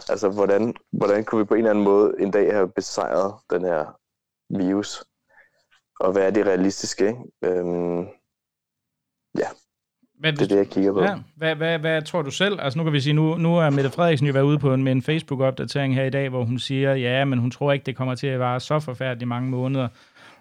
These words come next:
Speaker 2: øhm, før man kommer til at se lempelser. Hvad, hvad hvis du skulle give et, øh, et, et sådan skud fra hoften på, hvordan vi kommer til at se en tilnærmelse til nogle lempelser på den anden side af den her peak, vi jo alle sammen forventer kommer om et par uger?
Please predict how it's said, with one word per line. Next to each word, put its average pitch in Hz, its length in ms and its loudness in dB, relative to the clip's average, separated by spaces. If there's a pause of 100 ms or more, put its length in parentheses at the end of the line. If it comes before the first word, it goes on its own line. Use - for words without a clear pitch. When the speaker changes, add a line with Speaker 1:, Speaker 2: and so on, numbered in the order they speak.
Speaker 2:
øhm, 127 580 4
før 139 140 0
man 131 120 0
kommer 127 200 -2
til 147 140 -2
at 131 100 0
se 131 100 -2
lempelser. 135 480 -2
Hvad, 135 120 0
hvad 151 240 -2
hvis 160 160 -4
du 156 120 -6
skulle 139 240 -6
give 143 240 0
et, - 160 -8
øh, 120 220 0
et, 117 180 -10
et 117 200 -10
sådan 113 500 -4
skud - 280 -6
fra 123 120 -2
hoften 120 360 -2
på, 120 200 -2
hvordan 117 300 -2
vi 123 60 -2
kommer 120 220 -2
til 123 140 -4
at 120 100 -2
se 131 220 -4
en 117 120 -2
tilnærmelse 120 600 -2
til - 160 -8
nogle 117 140 -2
lempelser 120 440 -4 (140)
på 127 80 -2
den 120 140 0
anden 131 200 2
side 131 200 -2
af 127 60 -2
den 127 140 0
her 120 120 0 (140)
peak, 139 200 -4
vi 120 80 -6
jo 120 80 -2
alle 123 140 -2
sammen 123 180 0
forventer 117 280 -4
kommer 123 240 -2
om 110 80 -2
et 113 60 -6
par 117 100 -8
uger? 127 160 -4